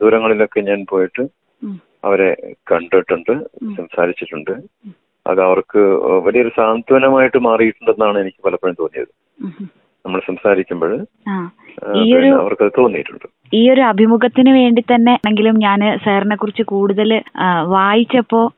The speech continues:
Speaker 2: കുറേ പേരുടെ അനുഭവങ്ങൾ ഇങ്ങനെ വായിക്കാനിടയായിട്ടുണ്ടായിരുന്നു.
Speaker 1: ആ.
Speaker 2: കാണാൻ സാധിച്ചതും, ആ, കണ്ടു കഴിഞ്ഞ് സംസാരിച്ചപ്പോ അവർക്കുണ്ടായ മാറ്റങ്ങളും ഒക്കെ അത് തന്നെ വലിയൊരു
Speaker 1: പലർക്കും
Speaker 2: ഭാഗ്യമാണ്.
Speaker 1: മാറ്റങ്ങൾ വന്നിട്ടുണ്ടാകും.
Speaker 2: ആ.
Speaker 1: അതെ,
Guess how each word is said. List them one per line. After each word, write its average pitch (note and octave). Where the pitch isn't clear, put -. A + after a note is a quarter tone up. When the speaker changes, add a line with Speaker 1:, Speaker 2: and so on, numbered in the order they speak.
Speaker 2:
കുറേ A3+
പേരുടെ A3+
അനുഭവങ്ങൾ A3+
ഇങ്ങനെ G#3+
വായിക്കാനിടയായിട്ടുണ്ടായിരുന്നു. E3+
Speaker 1:
ആ. -
Speaker 2:
കാണാൻ F#3+
സാധിച്ചതും, F3+
ആ, E3+
കണ്ടു F#3
കഴിഞ്ഞ് F#3+
സംസാരിച്ചപ്പോ F3+
അവർക്കുണ്ടായ F3+
മാറ്റങ്ങളും F3+
ഒക്കെ -
അത് G3+
തന്നെ A#3+
വലിയൊരു A3+
Speaker 1:
പലർക്കും A#3
Speaker 2:
ഭാഗ്യമാണ്. F#3
Speaker 1:
മാറ്റങ്ങൾ E3
വന്നിട്ടുണ്ടാകും. D3+
Speaker 2:
ആ. A2
Speaker 1:
അതെ, G2